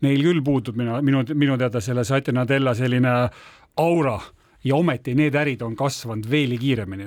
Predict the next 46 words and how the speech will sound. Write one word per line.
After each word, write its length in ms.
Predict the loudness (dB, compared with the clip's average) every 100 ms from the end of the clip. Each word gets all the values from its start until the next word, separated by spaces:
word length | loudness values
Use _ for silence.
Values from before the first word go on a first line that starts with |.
| -10
nagu, 220 | -10 -12
et 80 | -4
ehk 160 | -4 0
siis, 140 | -2 0
ütleme, 180 | 0 2
olles 200 | 2 2
ise 100 | 0
oma 160 | 2
elu 140 | 2 0
peal 160 | 0 0
kogenud 340 | 0 0 0 -2
seda 220 | -4 -2
nüüd 160 | -2 -4 -18 -20 -20 -2
Microsoftis, 560 | -2 0 -4 -6 -6 -2 0
seda 180 | 0 0
nii-öelda, 240 | 0 0 -2
nagu 160 | -4
sa 140 | -4 -6
ütlesid, 240 | -4 -6
see 160 | -6 0
kurja 240 | 2 2 0
kulutud 380 | -2 -2 -4 -2
või 80 | 2
siin 140 | 2
Raivo 220 | 4 2 2
peal 140 | -2
seda 220 | 0 0 0 -2 -20 -18 -10
stack 340 | -4 -4 -2
and 140 | 0
rank 160 | 0 0
põhimõtet, 540 | 0 2 2 0 -4 -6
kus 200 | -6 0
inimesed 380 | 0 2 0 0
on 100 | 0
nagu 140 | 0 2
kümme 160 | 0 0
protsenti 480 | -2 -2 -2 0 0 2
nii-öelda 260 | 0 0 0 2 0 -2 -4 -2
on 100 | 0 0
exit, 320 | -2 -6 -4
siis 100 | -2
ma 140 | 0 0
ütleks, 300 | -2 -4 -6
et, 220 | -4 -2
ähm, 240 | 0 0 -2 -10 -20 -20 -20 _ _ _ -2
väga 320 | -2 0